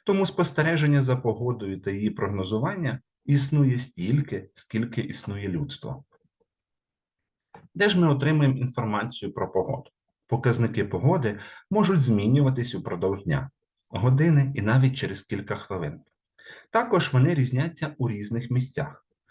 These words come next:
Усі показники між собою тісно взаємопов'язані.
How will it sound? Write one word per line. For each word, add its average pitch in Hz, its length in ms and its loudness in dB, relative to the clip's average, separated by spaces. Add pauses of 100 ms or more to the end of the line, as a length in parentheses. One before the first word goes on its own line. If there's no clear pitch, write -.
(220)
Усі - 280 -4
показники 101 600 -6
між 98 240 -6
собою 135 480 -2
тісно 127 400 0
взаємопов'язані. 98 1120 -4